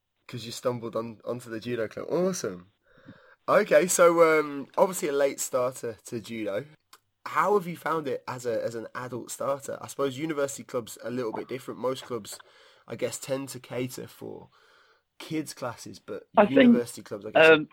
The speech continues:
Speaker 2: from my experience at, at Edinburgh, um, university clubs, and I'm sure you'll be able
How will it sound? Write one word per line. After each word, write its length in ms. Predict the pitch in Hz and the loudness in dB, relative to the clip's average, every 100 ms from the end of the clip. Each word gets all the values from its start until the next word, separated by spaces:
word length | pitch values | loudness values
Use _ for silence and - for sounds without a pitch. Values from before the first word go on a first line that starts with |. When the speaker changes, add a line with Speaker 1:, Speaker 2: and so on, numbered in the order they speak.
| - | 2
Speaker 2:
from 140 | 170 | 6
my 140 | 156 143 | 8 6
experience 580 | - - 160 143 120 - | 2 6 8 8 2 -6
at, 120 | 120 - _ | -8 -8 _
at 200 | 120 123 - - | 0 0 0 0
Edinburgh, 460 | 127 117 87 92 - _ _ - | 0 -2 -2 -2 -4 _ _ 4
um, 400 | 131 127 123 123 | 4 6 0 -4
university 640 | 139 170 151 143 135 110 | -2 -2 2 0 0 -8
clubs, 360 | - 113 107 - - - _ - | -4 2 2 0 -18 -20 _ -6
and 420 | 120 113 113 110 - _ _ | -4 -4 -4 -10 -10 _ _
I'm 120 | 113 | -6
sure 180 | 107 120 | 2 4
you'll 260 | 104 120 113 | 6 4 4
be 120 | 110 | 6
able 140 | 107 | 6